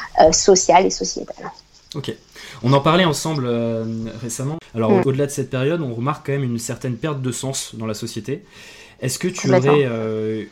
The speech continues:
Speaker 2: une solution à ces problèmes-là ? Est-ce que tu commences à avoir des pistes de réflexion sur ces sujets qui peuvent nous permettre d'aller mieux, de trouver du sens ou
Speaker 1: Ouais.
Speaker 2: retrouver du sens ?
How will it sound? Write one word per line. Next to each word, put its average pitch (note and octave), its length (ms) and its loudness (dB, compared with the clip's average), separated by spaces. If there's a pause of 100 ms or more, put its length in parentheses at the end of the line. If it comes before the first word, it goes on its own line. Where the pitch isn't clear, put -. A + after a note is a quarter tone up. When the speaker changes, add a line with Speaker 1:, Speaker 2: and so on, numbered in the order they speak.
Speaker 2:
une A2+ 460 -2
solution C#3 840 -4
à A#2 160 -4
ces - 360 -10
problèmes-là ? A#2+ 640 -4
Est-ce C3+ 140 -8
que B2+ 100 -8
tu A#2 280 -8
commences C3+ 280 -4
à C3 40 -4
avoir A#2 100 -4
des A#2 100 -2
pistes C3 240 -10
de B2 80 -4
réflexion A#2 400 -6
sur A#2 160 -12
ces A#2 120 -10
sujets A2+ 340 -10
qui - 120 -18
peuvent A2+ 140 -10
nous A2 80 -4
permettre A#2+ 360 -6
d'aller A2 200 -2
mieux, B2 200 -2
de A2+ 80 -6
trouver A#2 260 -6
du A2+ 160 -8
sens - 320 -12
ou G#2 60 -10
Speaker 1:
Ouais. G3 120 8
Speaker 2:
retrouver F#3+ 260 4
du G#3 80 -8
sens ? G3+ 220 -8